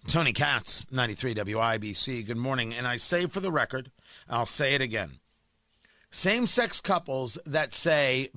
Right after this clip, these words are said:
"Bake us our cake," not bake, "decorate our cake for our wedding," or "decorate for this," or "decorate for that." And by the way, not just gay couples, anybody, where the person in question has a disagreement.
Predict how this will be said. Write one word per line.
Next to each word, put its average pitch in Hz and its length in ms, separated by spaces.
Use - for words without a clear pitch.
"Bake 180 260
us 226 300
our 170 240
cake," 131 500
not 151 260
bake, 113 300
"decorate 202 600
our 139 240
cake - 400
for - 240
our 151 160
wedding," 113 360
or 156 160
"decorate 196 720
for 165 180
this," 131 320
or 147 80
"decorate 190 580
for 175 140
that." 135 340
And 165 240
by 175 160
the 175 60
way, 165 120
not 165 240
just - 240
gay 151 200
couples, 135 420
anybody, 139 540
where 165 420
the 156 240
person 214 400
in 175 140
question - 560
has 180 280
a 180 80
disagreement. 147 920